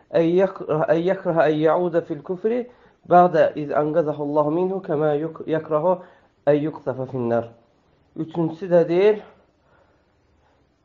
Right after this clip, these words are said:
Allah onu küfrdən xilas etdikdən sonra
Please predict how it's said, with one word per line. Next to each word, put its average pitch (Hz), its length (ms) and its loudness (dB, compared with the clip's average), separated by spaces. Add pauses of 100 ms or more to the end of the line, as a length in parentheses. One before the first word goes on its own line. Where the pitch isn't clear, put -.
(540)
Allah 190 440 6
onu 175 240 2
küfrdən 175 500 0
xilas 185 500 0 (280)
etdikdən 185 680 0
sonra 185 600 2